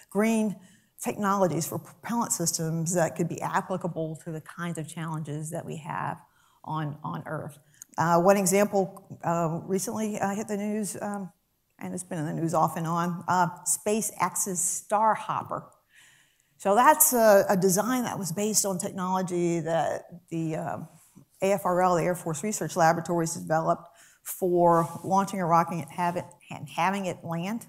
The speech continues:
Uh, they passed that technology on, and now that, that's been carried forward by the, uh, SpaceX team.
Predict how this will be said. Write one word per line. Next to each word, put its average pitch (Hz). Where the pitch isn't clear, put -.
Uh, 160
they 156
passed 196
that -
technology 175
on, 170
and 165
now 160
that, 156
that's 208
been 185
carried 180
forward 170
by 160
the, 156
uh, 151
SpaceX 202
team. 240